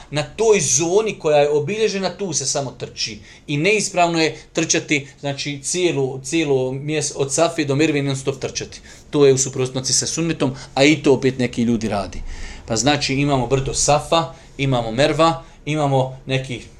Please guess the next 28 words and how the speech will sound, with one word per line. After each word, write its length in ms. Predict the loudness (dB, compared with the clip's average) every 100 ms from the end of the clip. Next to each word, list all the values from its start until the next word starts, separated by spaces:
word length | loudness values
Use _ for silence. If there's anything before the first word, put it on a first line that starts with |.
| -20
sedamdeset, 500 | -10 -8 -2 -2 -2
osamdeset 500 | -4 -4 -2 -2 -2
metara 360 | -2 0 2 2
gdje 160 | -2
hodamo, 640 | 0 2 4 4 4 2 -2 -10
onda 180 | -2 2
imamo 260 | 4 4 2
neki 340 | -2 -4 -4
sedamdeset, 460 | -4 -4 0 0 0
osamdeset 400 | 0 0 0 2
metara 280 | 2 2 2
gdje 180 | 0 0
trčimo 600 | 2 2 4 6 4 0 -2
i 120 | 4
onda 200 | 4 6
neki 260 | 2 0 0
dvjesto 360 | 2 2 2 -2
metara 600 | -2 2 4 6 4 2 -8
gdje 240 | -4 -2 2
pješačimo, 800 | 4 4 4 4 2 0 0 -2 -8 0
penjimo 340 | 2 2 0
se 180 | -2 -2
na 100 | -4
Mervu, 480 | 0 2 2 0 -2 -10
zaustavljamo 880 | -8 -4 0 0 2 2 2 0 2
se, 280 | 2 0 -2 -4
zikrimo, 640 | -2 -2 -2 -2 -2 -2 -4
dovimo, 680 | 0 2 2 0 2 0